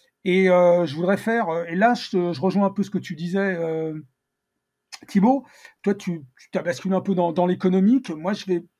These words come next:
rester un peu plus sur le culturel. C'est que moi, je me, moi, j'ai connu, euh, la France d'avance, la France des années soixante, soixante-dix, où il y avait encore, quelque part, même si c'était un vernis dans, dans les classes populaires,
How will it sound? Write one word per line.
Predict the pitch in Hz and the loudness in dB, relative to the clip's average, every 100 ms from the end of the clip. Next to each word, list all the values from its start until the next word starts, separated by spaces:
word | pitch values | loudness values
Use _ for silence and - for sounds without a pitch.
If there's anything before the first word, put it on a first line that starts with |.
| - | -16
rester | 175 170 214 | -14 -6 -6
un | |
peu | 214 | -6
plus | 196 208 | -8 -10
sur | - 180 | -6 -4
le | 175 | -4
culturel. | - 185 - 202 202 254 240 - _ - - _ | -4 -8 -6 -4 0 0 -2 -6 _ -20 -20 _
C'est | - - 185 | -10 -4 0
que | 185 | 2
moi, | 196 220 | 2 2
je | 214 175 | 0 -4
me, | 170 | -4
moi, | 170 180 220 | -2 0 0
j'ai | 202 190 | 0 -2
connu, | - 202 208 226 214 | 4 6 8 6 4
euh, | 170 170 165 165 156 131 _ _ - | 2 2 -2 -4 -8 -12 _ _ -6
la | 165 185 | -2 0
France | - 190 | 0 0
d'avance, | 170 185 226 277 - | 2 2 2 0 -4
la | 151 147 | -12 -8
France | 202 175 | -6 -6
des | 165 | -6
années | 175 170 | -6 -8
soixante, | - 175 - 202 | -6 -6 -4 -6
soixante-dix, | 202 165 190 185 220 277 - _ - _ _ _ _ | -4 -4 0 2 2 0 -4 _ -20 _ _ _ _
où | 240 226 285 311 339 | 4 8 8 6 -2
il | 151 151 | -8 0
y | |
avait | 175 185 | 4 4
encore, | 196 185 - 226 262 247 123 - _ _ _ _ _ _ _ _ _ - | 2 0 0 2 2 0 -6 -16 _ _ _ _ _ _ _ _ _ -4
quelque | 196 196 | -2 0
part, | 226 240 180 | 2 4 4
même | 233 | 4
si | 214 233 | 4 2
c'était | 240 220 | 0 2
un | 220 196 | 2 2
vernis | 170 202 208 233 220 | 4 4 4 4 2
dans, | 175 180 | 0 -2
dans | 175 190 | 0 2
les | 185 | 0
classes | 190 180 | 0 -2
populaires, | 185 139 202 247 240 | -2 -2 0 0 -2